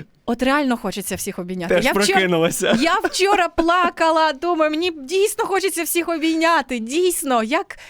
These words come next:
Speaker 1: як це? Все, я мовчу.
Speaker 2: Е, так,
Speaker 1: Я поп'ю чаю,
Speaker 2: підемо,
Speaker 1: добре?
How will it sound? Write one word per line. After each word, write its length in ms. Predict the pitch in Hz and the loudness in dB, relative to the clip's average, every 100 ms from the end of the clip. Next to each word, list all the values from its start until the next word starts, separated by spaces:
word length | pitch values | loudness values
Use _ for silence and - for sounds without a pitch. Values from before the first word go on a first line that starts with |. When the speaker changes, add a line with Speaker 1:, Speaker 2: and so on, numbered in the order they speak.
| - | -10
Speaker 1:
як 320 | 240 349 370 | -2 -2 -2
це? 300 | - 311 294 - - - - _ _ _ - | -2 0 0 -6 -20 -20 -20 _ _ _ -20
Все, 320 | - - 196 - | -10 -2 -2 -2
я 160 | 214 | -2
мовчу. 380 | 233 220 - 113 185 - | -2 -4 -8 -12 -14 -6
Speaker 2:
Е, 280 | 143 156 160 | 0 2 2
так, 180 | - | 0
Speaker 1:
Я 100 | 262 | 0
поп'ю 280 | 269 277 - | 0 -2 -2
чаю, 100 | 220 226 202 | 0 2 2
Speaker 2:
підемо, 120 | 220 | 2
Speaker 1:
добре? 220 | 277 196 | 0 -2